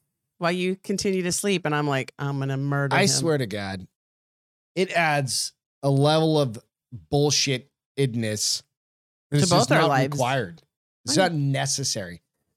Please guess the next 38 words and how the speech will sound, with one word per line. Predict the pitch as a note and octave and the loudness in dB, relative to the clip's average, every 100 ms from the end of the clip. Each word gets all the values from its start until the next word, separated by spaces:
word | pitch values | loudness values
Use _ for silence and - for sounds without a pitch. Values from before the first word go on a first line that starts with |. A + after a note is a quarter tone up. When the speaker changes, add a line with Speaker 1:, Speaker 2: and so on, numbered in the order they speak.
| - | -2
Speaker 2:
So | F#3+ F3+ E3+ E3 D#3+ | 2 4 4 4 4
I've | D3+ | 2
been, | D#3+ E3 D#3+ - _ - | 2 2 0 -6 _ -6
I, | A3 | -4
and | A3 G3 G#3 G#3+ G#3 A#3 A3+ - D#3 | -4 -4 -8 -8 -4 -4 -6 -10 -2
I | G#3 B3+ B3 | 2 4 6
understand. | G#3 D#3 C3+ - D3 D3 D3+ D3+ D#3+ | 4 4 2 -2 0 0 2 2 0
Speaker 1:
Yeah, | C#3 - | -4 -8
uh, | G#3+ | -14
but, | G3+ - - | -12 -14 -14
uh, | G3+ - _ | -14 -14 _
Speaker 2:
I've | F#3+ G#3 | 0 2
done | E3 D#3 | 4 2
it | D3+ A#2+ | 2 0
for | C3+ | 0
years | B2 D3+ D3+ C3 | 2 4 4 4
and | C3 | 4
years | C#3 C#3+ C3 | 4 4 2
and | B2 C3 | 2 2
years, | C#3 C#3+ C#3+ C#3 | 4 4 2 0
but | C#3+ | -4
now | D3 G#3 A#3 A3 | -2 0 2 2
we're | E3 D3+ D3 | 2 4 2
on | C#3+ | 2
this | C#3 C3+ - - _ _ _ _ _ _ - | 2 2 0 -4 _ _ _ _ _ _ -4
tra-, | D#3 | -2
gravy | D3 B2 C#3 F3 G3 E3 C#3 | -2 0 2 4 2 0 -2
train | - C#3 C3+ B2+ C3 C#3 - _ _ _ _ _ | -2 0 2 2 2 0 -4 _ _ _ _ _
of, | C#3 | 2
like, | D3 C#3 B2 - _ _ - | 4 4 0 -6 _ _ -4
I | E3+ | -2
just | A#2 | 2
walk | B2+ A#2+ | 2 2
upstairs, | C3 - C#3 C3+ G2 - _ _ _ _ _ _ _ _ - | -2 0 2 2 0 -6 _ _ _ _ _ _ _ _ -2
grab | D3+ | 0
Speaker 1:
Yeah. | D#3 | 0
Speaker 2:
my | C#3+ | 2
coffee, | D3+ D3 C#3 D3 B2 | 4 4 4 -2 -4